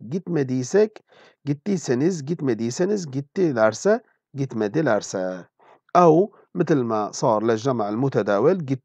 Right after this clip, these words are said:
تيسا، جيت مديسة. كم؟ onlar arkadaşlar.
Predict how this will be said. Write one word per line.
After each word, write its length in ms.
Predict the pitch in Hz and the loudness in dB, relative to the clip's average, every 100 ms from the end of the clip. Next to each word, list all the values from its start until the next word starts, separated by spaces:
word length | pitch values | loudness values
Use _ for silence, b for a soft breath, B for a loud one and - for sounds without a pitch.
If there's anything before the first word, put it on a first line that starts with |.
| - | -4
تيسا، 500 | 175 117 160 180 - b b b - | -2 -2 4 4 2 b b b -14
جيت 280 | 107 160 - | -4 -4 0
مديسة. 480 | 117 131 180 - 110 | -2 0 -2 -4 -6
كم؟ 360 | - 233 277 320 | -2 0 0 -2
onlar 380 | 165 160 180 156 | 0 4 6 6
arkadaşlar. 760 | - 98 - 98 98 151 226 | 6 0 -2 -2 0 8 8